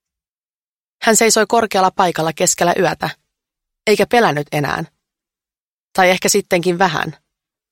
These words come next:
"Istu alas ja katsele ympärillesi", Grace komensi itseään, ja vastasi saman tien, "On liian kylmä." Sitten hän kuitenkin päätti pysyä rohkeana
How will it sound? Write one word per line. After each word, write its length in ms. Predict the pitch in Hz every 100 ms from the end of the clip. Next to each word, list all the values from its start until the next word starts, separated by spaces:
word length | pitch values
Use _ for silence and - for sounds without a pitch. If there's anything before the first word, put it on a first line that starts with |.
| _ _ _ _ _ _ -
"Istu 260 | 247 - -
alas 260 | 226 202 -
ja 60 |
katsele 360 | - 202 190 175
ympärillesi", 600 | 214 180 151 147 - -
Grace 360 | 151 175 160 -
komensi 340 | - 175 165 -
itseään, 560 | 185 - - 156 156 160 _ _ _ _ -
ja 100 | 170
vastasi 380 | 190 185 185 180
saman 360 | - 196 151
tien, 320 | 143 156 160 160 _ _ _ _
"On 160 | 226 226
liian 240 | 226 196
kylmä." 380 | 185 208 - 156 - _ _ _ _ _ _ _ _ _ _ -
Sitten 320 | - 208 208
hän 100 | 214
kuitenkin 380 | 233 220 196 190
päätti 280 | 208 202 196
pysyä 300 | 190 220 196
rohkeana 540 | 214 - - - 160